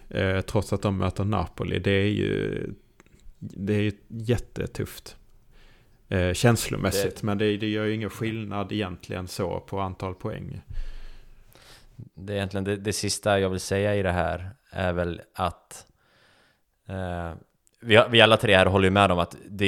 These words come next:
Speaker 2: är, det är ju dåligt att vi inte har en anfallsreserv. Eh, att, att vi bara har Colombo som tydligen inte är bra nog. Eh,
Speaker 1: Ni, tycker ni det?
Speaker 2: Ja, jag tycker ju Colombo ska få mer chanser, men det är väl kanske bara jag.
Speaker 1: Ja, det är det.
Speaker 2: Eh, jag tror han hade gjort det minst lika bra som en Destro i Genoa.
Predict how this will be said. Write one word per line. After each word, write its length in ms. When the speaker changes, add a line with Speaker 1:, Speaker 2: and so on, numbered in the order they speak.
Speaker 2:
är, 180
det 160
är 40
ju 80
dåligt 500
att 180
vi 40
inte 180
har 160
en 100
anfallsreserv. 1400
Eh, 400
att, 240
att 160
vi 40
bara 260
har 160
Colombo 520
som 220
tydligen 320
inte 220
är 40
bra 200
nog. 320
Eh, 80
Speaker 1:
Ni, 240
tycker 280
ni 120
det? 160
Speaker 2:
Ja, 120
jag 360
tycker 240
ju 60
Colombo 300
ska 160
få 160
mer 140
chanser, 380
men 140
det 60
är 40
väl 60
kanske 200
bara 220
jag. 200
Speaker 1:
Ja, 220
det 80
är 60
det. 220
Speaker 2:
Eh, 840
jag 100
tror 140
han 120
hade 140
gjort 140
det 60
minst 200
lika 160
bra 160
som 120
en 120
Destro 400
i 80
Genoa. 300